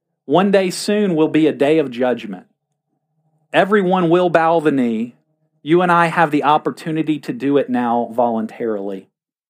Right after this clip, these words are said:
I love how one pastor put it when he said, "There is no refuge from Jesus. There is no refuge from God's anointed one.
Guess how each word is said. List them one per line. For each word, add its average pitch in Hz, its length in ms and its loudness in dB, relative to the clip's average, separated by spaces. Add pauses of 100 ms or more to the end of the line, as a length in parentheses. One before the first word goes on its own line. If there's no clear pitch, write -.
(1400)
I - 60 -2
love 147 160 4
how 151 140 2
one 143 180 2
pastor 135 400 -2
put 143 220 2
it 131 100 0
when 127 180 0
he 117 80 -8
said, 127 460 0
"There 139 260 2
is 135 220 0
no 139 260 4
refuge 135 800 0
from 139 520 0
Jesus. 113 640 -4
There 151 200 4
is 135 140 0
no 143 160 4
refuge 135 720 0
from 147 420 0
God's 127 380 2
anointed 117 480 0
one. 101 440 -8